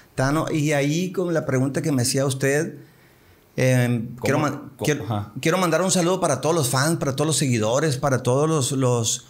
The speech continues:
Speaker 1: los que están atentos a, a, a los que están atentos a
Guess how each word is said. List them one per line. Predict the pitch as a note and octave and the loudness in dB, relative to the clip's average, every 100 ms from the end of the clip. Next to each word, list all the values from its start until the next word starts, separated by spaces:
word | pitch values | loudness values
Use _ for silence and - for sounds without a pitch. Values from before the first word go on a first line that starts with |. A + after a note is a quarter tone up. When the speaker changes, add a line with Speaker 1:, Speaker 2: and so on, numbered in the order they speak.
| - | -2
Speaker 1:
los | B2+ | -2
que | C3 | 0
están | C3 C#3 | 0 0
atentos | F3 D3+ F#3 A3 F3+ B2+ | 0 2 0 2 0 0
a, | B2+ B2+ A#2+ | 0 -2 0
a, | B2 A#2+ A#2 A#2 - | 0 0 0 0 -2
a | E2 | -2
los | C3 B2+ | -2 0
que | |
están | B2 C3+ D3+ | -2 -2 -2
atentos | C3+ D3+ D3 E3+ E3+ D3+ C3 - - - - | 0 -2 0 0 0 -2 -6 -16 -20 -12 -4
a | C3+ C3 B2 A#2 A2+ | 0 2 0 0 -2